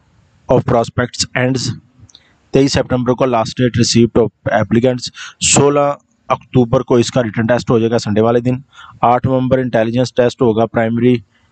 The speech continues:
प्री-, प्रीलिमिनरी medical examination होगा, interview start हो जाएंगे। Central Medical Board South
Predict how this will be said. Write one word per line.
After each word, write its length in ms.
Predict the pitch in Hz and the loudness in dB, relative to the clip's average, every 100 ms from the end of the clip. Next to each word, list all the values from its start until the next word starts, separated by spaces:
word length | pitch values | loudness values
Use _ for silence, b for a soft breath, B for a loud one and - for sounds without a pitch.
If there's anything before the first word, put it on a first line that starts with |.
| _ 120 | _ 4
प्री-, 440 | 117 110 - 135 - _ | 4 2 -2 -2 -2 _
प्रीलिमिनरी 1120 | 135 135 135 - 143 127 127 127 123 127 135 _ _ _ _ | 2 2 0 0 2 4 4 2 2 0 -2 _ _ _ _
medical 360 | 127 120 120 127 | 4 4 2 0
examination 540 | 120 110 110 117 139 | 2 0 0 0 2
होगा, 160 | 127 120 | 0 0
interview 320 | 117 113 120 | 0 2 2
start 300 | 120 110 101 | 2 0 0
हो 100 | 117 | 0
जाएंगे। 280 | 117 117 117 - B B B | 0 0 0 -4 B B B
Central 360 | - 127 120 123 | -4 -2 -2 -2
Medical 360 | 127 110 113 120 | 0 0 0 2
Board 300 | 113 117 123 - _ _ _ _ _ _ _ | 2 2 0 -16 _ _ _ _ _ _ _
South 540 | - 120 120 127 - | -2 0 0 -2 -4